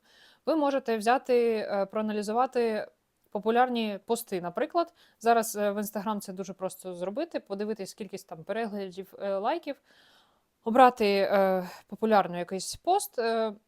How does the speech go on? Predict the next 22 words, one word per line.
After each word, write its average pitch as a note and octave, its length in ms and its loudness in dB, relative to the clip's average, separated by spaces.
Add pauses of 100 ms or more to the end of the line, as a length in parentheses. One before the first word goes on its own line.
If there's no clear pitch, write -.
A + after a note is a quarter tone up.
(180)
не B3+ 140 0
обов'язково B3 460 2
навіть A3 400 -2
конкурента G#3+ 460 -2
в F#3 40 -2
своїй G3+ 260 -4
ніші, C#4 300 -4
ви G#3 100 -2
можете G#3 300 -6
взяти, F#3 380 -4 (400)
е, F#3+ 320 -2
якісь F#3 320 -6
суміжні C4 400 -2
ніші B3 340 -4
або F#3+ 200 -4
зовсім, A#3+ 560 -2
е, G#3 320 -4
іншу A3+ 340 -6
нішу A3+ 280 -6
і A3+ 80 -10
подивитись, B3+ 540 -4 (440)
е, G3 260 -2